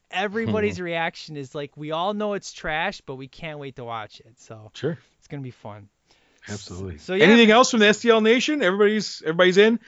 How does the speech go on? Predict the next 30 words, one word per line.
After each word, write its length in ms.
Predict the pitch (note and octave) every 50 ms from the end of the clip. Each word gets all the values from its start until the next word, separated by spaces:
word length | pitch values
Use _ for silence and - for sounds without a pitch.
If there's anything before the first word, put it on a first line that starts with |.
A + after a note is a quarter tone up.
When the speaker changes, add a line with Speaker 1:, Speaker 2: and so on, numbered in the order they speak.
| - _
Speaker 1:
Oh, 260 | G#3+ A#3 A#3 A3+ A3 -
oh, 240 | G#3+ A3 G#3+ F#3+
he 160 | F3 - G#3+ G3
did 200 | G3+ B3 C4 B3+
have 160 | B3 A#3+ G#3
one 160 | G3+ G#3+ G#3
question, 640 | F#3+ - - G3 E3+ - - - - A2+ G2 G#2+ _ _
uh, 280 | D3 D#3 D#3+ E3 D#3+ D#3+
about 240 | D#3 E3 E3 D#3+ -
s-, 520 | - - - - - - - - - - _
was 160 | D3+ D#3 C3+
it 60 | C3
Star 360 | B2 - - - F#3 F#3 E3+ C#3+
Wars? 400 | B2 A#2 G#2 - _ - - - _ -
Uh, 1040 | C#3+ D3 D#3 D#3+ D#3 D#3 D#3+ D#3+ D#3 D#3+ D#3 D#3 D#3 D#3 D#3 D#3 D#3 D3+ D3+ D3 D3 D3
let 80 | D#3
me 80 | D#3 C#3+
find 300 | - _ C#3+ B2 A#2 A2+
that 100 | G#2+ G#2+
real 140 | G#2+ G#2+ -
quick. 320 | - - A2 A2 _ _ _ _ _ _ _ _
'Cause 80 | - C#3+
I 40 | D3
said, 260 | - - G3 F#3 - _
"I 140 | E3 F3 F#3+
will 200 | G3+ G#3 G3+ G3
address 460 | F#3+ D#3+ D3+ F#3 G#3 G3+ G3 - - G#3
all 120 | G3 F#3+
your 140 | F#3 F3 E3
questions." 640 | - - E3 D#3+ - - - - F3+ F#3 F3 _